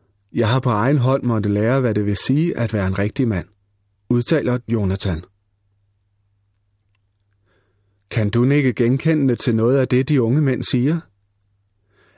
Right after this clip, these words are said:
Er du af den ene eller den anden grund bange for aldrig at finde ud af, hvad det vil sige at være en rigtig mand?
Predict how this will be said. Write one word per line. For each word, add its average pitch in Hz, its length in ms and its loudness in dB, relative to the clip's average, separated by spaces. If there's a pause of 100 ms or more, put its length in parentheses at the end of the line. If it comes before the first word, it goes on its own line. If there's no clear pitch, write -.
(180)
Er 104 120 0
du 156 300 0 (400)
af 110 120 0
den 107 160 0
ene 123 460 2
eller 104 220 0
den 101 180 0
anden 113 260 0
grund 139 320 -2 (380)
bange 110 320 0
for 156 120 -2
aldrig 123 300 2
at 143 60 0
finde 123 220 0
ud 147 100 2
af, 127 200 0
hvad 123 200 0
det 151 120 0
vil 120 140 2
sige 131 380 -2
at 110 140 -4
være 107 160 0
en 98 160 -2
rigtig 143 340 0
mand? 131 240 -2